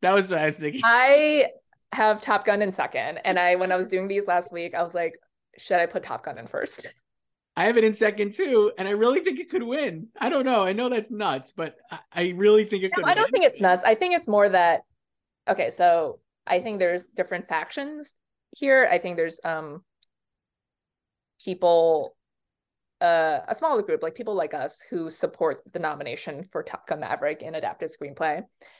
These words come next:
Speaker 2: And then there, there are a lot of people who think it's a waste of a spot and, like, why the fuck is it nominated here? <laughs> Like, it should not be here. Um,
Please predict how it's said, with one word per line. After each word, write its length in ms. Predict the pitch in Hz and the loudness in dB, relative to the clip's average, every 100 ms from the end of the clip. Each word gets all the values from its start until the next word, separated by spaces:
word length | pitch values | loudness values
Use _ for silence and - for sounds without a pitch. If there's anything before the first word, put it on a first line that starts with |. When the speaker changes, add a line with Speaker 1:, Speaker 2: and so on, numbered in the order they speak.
| _ _ _ - | _ _ _ -4
Speaker 2:
And 120 | 180 | 0
then 180 | 175 175 | 0 4
there, 440 | 175 170 170 156 - - | 6 6 4 2 -4 -10
there 400 | - 170 165 156 - | -4 -2 0 -2 -2
are 180 | 165 151 | 0 0
a 80 | 175 | 0
lot 220 | 165 160 | -2 -4
of 80 | 151 | -10
people 420 | - - 151 151 | -16 -10 -8 -6
who 160 | 160 | -8
think 440 | 160 170 156 156 - _ _ _ _ _ _ | -12 -12 -12 -14 -18 _ _ _ _ _ _
it's 340 | 135 156 147 - | -6 -6 -8 -10
a 60 | 175 | -8
waste 600 | 143 123 117 95 - - | -6 -8 -8 -10 -10 -14
of 120 | - - | -12 -10
a 20 | |
spot 360 | - 135 110 120 | -6 -4 -4 -4
and, 100 | 147 | -8
like, 140 | 143 | -10
why 140 | 151 147 | -10 -10
the 100 | 143 | -10
fuck 300 | - - - | -8 -8 -8
is 100 | 147 | -12
it 80 | 131 | -12
nominated 520 | 95 143 143 156 165 | -14 -14 -12 -12 -8
here? 240 | - 190 - | -4 -4 -2
<laughs> 360 | 233 - 220 - | -4 -4 -12 -10
Like, 160 | - | -6
it 80 | 165 | -6
should 140 | 190 | -4
not 200 | 160 151 | -6 -6
be 120 | 160 170 | -6 -4
here. 320 | 220 254 311 _ _ _ _ _ _ _ _ | -4 -4 -8 _ _ _ _ _ _ _ _
Um, 520 | - 175 170 165 160 | 0 4 4 2 -6